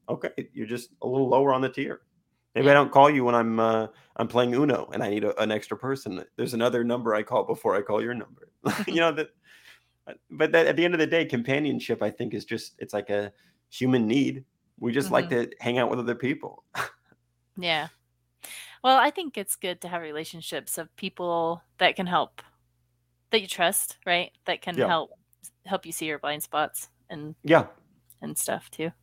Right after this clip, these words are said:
Speaker 1: Yeah. Disagreements
Speaker 2: But
Speaker 1: are good. Being able to have conversations where you disagree with people are good. And so when I hear bound-, boundaries that st-, prevent that from happening, I think, "Oh, I hope that you can get over that,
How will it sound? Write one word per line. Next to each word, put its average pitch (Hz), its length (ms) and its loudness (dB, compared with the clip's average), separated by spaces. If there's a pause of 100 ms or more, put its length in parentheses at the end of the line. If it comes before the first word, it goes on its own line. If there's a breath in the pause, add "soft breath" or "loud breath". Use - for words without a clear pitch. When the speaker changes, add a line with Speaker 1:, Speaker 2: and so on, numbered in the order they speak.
(720 loud breath)
Speaker 1:
Yeah. 127 180 4 (640 loud breath)
Disagreements 147 580 0
Speaker 2:
But 135 80 2
Speaker 1:
are 107 40 -6
good. 127 320 2 (320 soft breath)
Being 123 140 0
able 113 160 -2
to 113 60 -2
have 117 200 4
conversations 110 720 -4
where 107 80 0
you 104 140 -6
disagree 107 320 -8
with - 100 -8
people 98 240 -8
are 95 80 -6
good. 92 300 -10 (520)
And 95 80 -10
so 117 80 -2
when - 100 4
I 92 100 6
hear 107 140 0
bound-, 117 380 4
boundaries 120 460 2
that - 260 0 (200)
st-, - 280 -6
prevent 123 320 2
that 101 140 2
from 98 140 -4
happening, 101 440 0
I 92 100 -2
think, 92 280 -8
"Oh, 123 140 2
I 76 100 -2
hope 113 240 -2
that - 140 -2
you 101 80 -8
can - 100 -10
get - 100 -2
over 135 220 2
that, - 220 -8